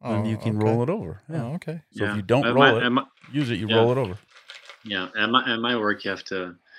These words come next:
Speaker 3: you have to use 'em, like, we get eighteen days, and, um,
Speaker 1: It's a use it or lose it scenario for you?
Speaker 3: We,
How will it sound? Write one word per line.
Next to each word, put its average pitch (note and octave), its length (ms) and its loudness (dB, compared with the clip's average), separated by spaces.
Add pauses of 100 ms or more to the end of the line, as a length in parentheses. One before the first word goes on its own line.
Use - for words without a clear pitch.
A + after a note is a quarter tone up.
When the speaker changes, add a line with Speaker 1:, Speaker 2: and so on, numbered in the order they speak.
(360)
Speaker 3:
you A2 100 0
have A2 120 0
to A2+ 80 -4
use G#2 160 -4
'em, G2+ 100 -6
like, G2 400 -6 (180)
we G#2+ 280 -4
get G#2+ 140 -2
eighteen G#2 440 -6
days, E2+ 420 -8 (300)
and, F2 480 -6
um, E2 400 -10 (460)
Speaker 1:
It's B2 180 -8
a G2 140 -2 (200)
use B2+ 340 2
it A2 120 0
or G2 120 0
lose A#2+ 320 -2
it - 120 -6 (200)
scenario A#2 500 -2
for B2 160 -4
you? C3 180 -2 (1000)
Speaker 3:
We, A2+ 300 0